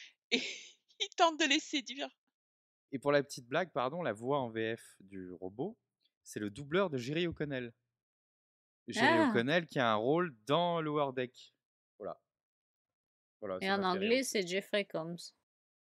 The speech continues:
Speaker 2: La, la voix du robot, en français, c'est le doubleur de Jerry O'Connell,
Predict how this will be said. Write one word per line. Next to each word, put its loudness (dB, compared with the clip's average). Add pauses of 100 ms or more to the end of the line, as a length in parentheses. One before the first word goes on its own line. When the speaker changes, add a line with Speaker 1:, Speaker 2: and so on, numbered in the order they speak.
(520)
Speaker 2:
La, -2
la 8
voix 10
du 0
robot, 4 (1200)
en -4
français, -2 (540)
c'est -12
le -6
doubleur 0
de -2
Jerry -2
O'Connell, -4